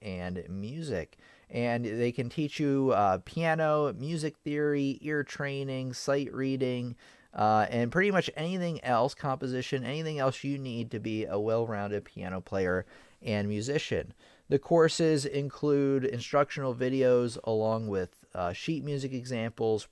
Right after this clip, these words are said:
printable notes, assignments, and activities to help you not only learn the topics, but also practice and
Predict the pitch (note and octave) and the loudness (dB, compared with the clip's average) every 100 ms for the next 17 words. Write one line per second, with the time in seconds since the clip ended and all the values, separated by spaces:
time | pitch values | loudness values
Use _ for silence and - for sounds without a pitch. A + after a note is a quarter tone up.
0 | - E3+ D#3 C#3 B2 A#2 A2 - - _ | 0 0 2 0 0 2 2 0 -10 _
1 | _ _ A2 - C#3 C3 C3+ C3 A#2+ - | _ _ -8 -6 -2 -2 -2 -4 -6 -12
2 | - B2+ B2+ A#2 - A2+ G#2 G#2 G2+ F#2+ | -6 -4 -2 -4 -4 -4 -2 -4 -6 -8
3 | - - _ - D3+ F#3+ E3+ D#3 D#3+ E3 | -14 -20 _ -2 2 4 2 0 0 0
4 | - D3 D#3 D3 C#3 C3 A2+ C3+ D#3 F3+ | -2 -2 0 0 0 0 2 2 2 0
5 | D#3 - A2 F2+ F2+ F#2 F#2 - - - | -2 -2 0 0 0 -2 -4 -8 -14 -2
6 | A2 - C#3 - C3 - - B2 B2 C3 | -2 2 0 2 -4 -4 2 2 2 -2
7 | A#2 - - _ _ _ _ C#3+ C#3 D3 | -4 -6 -16 _ _ _ _ -6 -4 -2